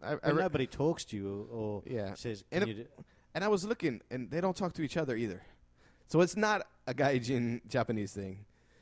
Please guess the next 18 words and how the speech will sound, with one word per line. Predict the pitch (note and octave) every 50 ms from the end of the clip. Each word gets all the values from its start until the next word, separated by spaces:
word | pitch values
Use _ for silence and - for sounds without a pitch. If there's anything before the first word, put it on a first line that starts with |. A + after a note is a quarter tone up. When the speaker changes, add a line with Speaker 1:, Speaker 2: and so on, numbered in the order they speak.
| _ _ _ _ _ -
Speaker 1:
It's | - E3 -
just | - E3 B2+ B2
nobody | B2 B2 B2+ A#2+ A#2+ A2 A2 G#2
talks | - G2 F2 C#2+ - - - -
to | - G#2
each | F2+ E2 -
other. | F2+ E2+ E2+ D#2+ E2+ E2 - _ _ _ _ - _ _ _ - - _ _ _ _ _ _ _ _ _ _ _ -
Speaker 2:
Well, | A#2+ B2+
I, | C#3 D3+ D3 B2 - E2 E2+ - G#2+ G#2+ E3+
I, | E3+
I've | D#3 C#3
recently | D#3+ D#3+ D3 - - C#3 C3 A#2+ B2 A#2+
s-, | G#2+ - - - - _ _ _ _ _ _ _ _ _ _ _
started | - - _ - C3 A#2+ A#2+ A#2 A2 -
to | - A2
wear | A2+ A2+ A2 G#2+
my, | G#2+ G#2+ G#2+ G#2 G2+ G2+ G2+ G2
uh, | G2 G2 G2+